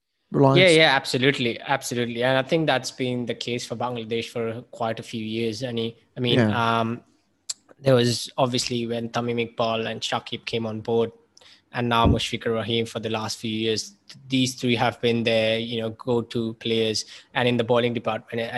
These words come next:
Speaker 2: it has been Mushraf Muntaza for the few, for the last few years. Obviously, he's retired now, but, um, when he was playing, there was, there was quite a, a lot of reliance on these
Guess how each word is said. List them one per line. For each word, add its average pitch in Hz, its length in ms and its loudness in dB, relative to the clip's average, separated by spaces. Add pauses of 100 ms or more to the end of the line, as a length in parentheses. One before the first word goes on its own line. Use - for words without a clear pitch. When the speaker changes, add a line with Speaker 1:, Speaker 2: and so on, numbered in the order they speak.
(120)
Speaker 2:
it 123 60 -6
has 117 200 -2
been 113 300 -2
Mushraf 117 500 -8
Muntaza 117 540 2
for 113 120 -4
the 107 100 -6
few, 113 280 -4 (240)
for - 100 -14
the 123 80 0
last 120 300 2
few 123 100 0
years. 113 300 2
Obviously, 113 400 -6
he's 110 160 -6
retired 110 420 -2
now, 110 220 -4
but, 113 380 -2
um, 110 360 -4 (480)
when 123 160 2
he 117 80 2
was 113 180 0
playing, 123 480 2
there 120 120 4
was, 117 280 2
there 120 160 -2
was 117 220 -2
quite 123 600 0
a, 117 220 -4 (360)
a 123 80 -6
lot 117 360 0
of - 320 -8
reliance 113 600 0
on 110 180 -4
these 113 440 -4